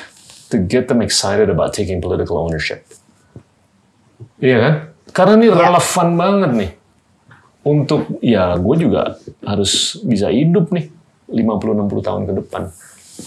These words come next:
Speaker 1: Kecuali kalau ada solar panel nanti yang bisa membuahkan listrik atau energi semurah, seefisien, seefektif, sebanyak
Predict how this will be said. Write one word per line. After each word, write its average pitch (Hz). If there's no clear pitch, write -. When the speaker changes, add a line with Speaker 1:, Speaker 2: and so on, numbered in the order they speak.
Speaker 1:
Kecuali -
kalau 117
ada 117
solar 95
panel 113
nanti 104
yang 101
bisa 101
membuahkan 90
listrik -
atau -
energi 85
semurah, 95
seefisien, 98
seefektif, -
sebanyak 90